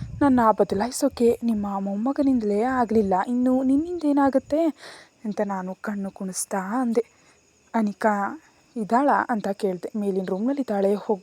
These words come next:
ಬಾ" ಅಂದ್ರು. "ಓ ಅಜ್ಜಿ, ನೀನೇನ ಇದು? ಬಂದಾಗ್ಲಿಂದ ಹೋಗು ಹೋಗು ಅಂತಿದ್ದೆ, ಈಗ ಬಾ ಬಾ ಅಂತಿದ್ಯಾ? ಏನ್ ಸಮಾಚಾರ?" ಅಂತ ಕೇಳ್ದೆ. "ನಿನ್ ಮೇಲೆ ನಂಬಿಕೆ ಬಂದಿದ್ಯಪ್ಪ, ಅಂದ ಹಾಗೆ ನನ್ ಕೈಯಲ್ಲಿ ಮೊಮ್ಮಗನೋ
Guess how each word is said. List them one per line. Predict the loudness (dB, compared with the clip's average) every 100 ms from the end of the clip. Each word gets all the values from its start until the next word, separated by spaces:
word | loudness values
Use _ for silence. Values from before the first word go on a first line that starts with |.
| -4
ಬಾ" | -4
ಅಂದ್ರು. | -4 -4 -6 _ _ _ _ _ _ _ _ _ _ _ _ _ _ _ _ _ -10 2
"ಓ | 6
ಅಜ್ಜಿ, | 6 4 2 0 -8 _ -20 _ -2
ನೀನೇನ | 2 4 6
ಇದು? | 6 4 4 4 2 -4 -6
ಬಂದಾಗ್ಲಿಂದ | -4 -2 -2 0 -2 0
ಹೋಗು | 0 8 8 8 6 6
ಹೋಗು | 8 6 6 4
ಅಂತಿದ್ದೆ, | 4 0 0 -2 -6 -20 -2 2
ಈಗ | 2 2
ಬಾ | 2 4
ಬಾ | 6 8 6
ಅಂತಿದ್ಯಾ? | 4 0 0 -2 -6 _
ಏನ್ | 0 2
ಸಮಾಚಾರ?" | 4 4 2 0 -2 0 -2
ಅಂತ | -4 -6
ಕೇಳ್ದೆ. | -4 -2 0 -2 -6 _ _ _ _
"ನಿನ್ | 4 8
ಮೇಲೆ | 8 8
ನಂಬಿಕೆ | 6 0 -2 2 2
ಬಂದಿದ್ಯಪ್ಪ, | 4 0 2 2 4
ಅಂದ | 2 2 0
ಹಾಗೆ | 0 -2 -2 -2 -4 -6 -14 -20 _ _ _ _ -4
ನನ್ | -2 2
ಕೈಯಲ್ಲಿ | 4 4 2 0 -2 -4 -4
ಮೊಮ್ಮಗನೋ | -4 -4 -6 -8 -6 -8